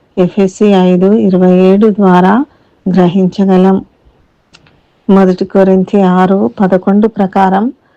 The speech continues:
ప్రభువైన యేసుక్రీస్తు నామమునను మరి దేవుని ఆత్మ యందును మీరు కడుగబడి పరిశుద్ధపరచబడిన వారై నీతిమంతులుగా తీర్చబడితిరి. కావున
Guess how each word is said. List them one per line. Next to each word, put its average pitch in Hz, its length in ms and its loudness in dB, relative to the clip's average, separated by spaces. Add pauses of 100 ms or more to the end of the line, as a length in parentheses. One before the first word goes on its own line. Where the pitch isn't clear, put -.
(300)
ప్రభువైన 185 600 0
యేసుక్రీస్తు 190 1160 -2
నామమునను 202 920 2 (720)
మరి 220 480 -2 (120)
దేవుని 233 640 0 (120)
ఆత్మ 190 460 -2
యందును 190 680 -2 (380)
మీరు 214 600 0 (180)
కడుగబడి 196 800 0 (420)
పరిశుద్ధపరచబడిన 202 1400 -2
వారై 180 500 0 (500)
నీతిమంతులుగా 190 1080 0
తీర్చబడితిరి. 185 1200 -2 (840)
కావున 185 560 -2